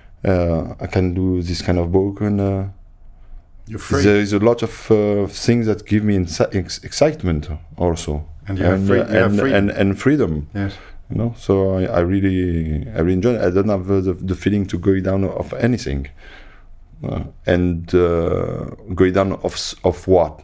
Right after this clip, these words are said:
Speaker 1: For me, I don't, I don't s-, s-, speak about the, uh, I just speak about passion.
Speaker 2: Yes.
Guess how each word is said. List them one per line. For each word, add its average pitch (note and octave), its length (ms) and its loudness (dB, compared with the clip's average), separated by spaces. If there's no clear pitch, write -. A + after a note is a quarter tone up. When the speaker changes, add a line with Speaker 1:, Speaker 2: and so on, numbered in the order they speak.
Speaker 1:
For E2+ 140 0
me, G2+ 520 0
I F2+ 80 4
don't, F#2+ 360 -2
I - 80 -4
don't F#2 180 2
s-, - 80 -12
s-, - 760 -16
speak F#2+ 240 0
about E2+ 320 0
the, F2+ 260 0
uh, - 520 -4
I F#2+ 60 -2
just G2+ 180 -4
speak - 200 -4
about G2+ 420 -2
passion. D#2+ 720 -2
Speaker 2:
Yes. F2+ 260 -10